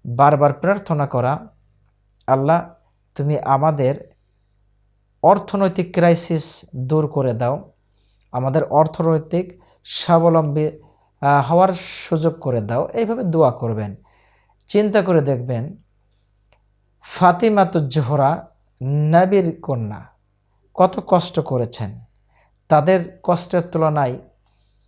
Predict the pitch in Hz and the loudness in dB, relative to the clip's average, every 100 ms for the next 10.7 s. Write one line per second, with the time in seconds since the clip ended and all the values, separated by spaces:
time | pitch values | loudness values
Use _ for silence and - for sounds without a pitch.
0 | _ _ _ _ 151 160 202 202 185 175 | _ _ _ _ 2 2 2 -2 0 4
1 | 165 160 165 160 151 151 143 156 165 165 | 4 4 2 2 0 0 -2 -2 -4 -2
2 | 165 151 - 117 - 120 110 107 104 120 | -2 -2 -4 -6 -6 -8 -8 -8 -12 -18
3 | _ _ _ - 135 180 190 175 180 156 | _ _ _ -10 -4 -2 -2 0 -2 0
4 | 151 151 143 143 160 - 123 - 107 107 | -2 -2 0 0 -2 -4 -6 -6 -10 -10
5 | - 101 - _ _ _ _ - 147 165 | -14 -16 -20 _ _ _ _ -2 0 2
6 | 175 147 139 160 165 147 131 - _ _ | 2 0 0 0 2 0 0 -8 _ _
7 | _ _ - 135 127 165 185 196 - - | _ _ -8 -4 4 6 8 4 0 -4
8 | 143 143 147 - - _ _ _ _ _ | -2 0 0 -2 -14 _ _ _ _ _
9 | _ _ _ _ _ 143 143 165 185 180 | _ _ _ _ _ -4 0 2 4 4
10 | 151 151 147 143 139 143 139 | 2 2 0 -2 -2 -6 -6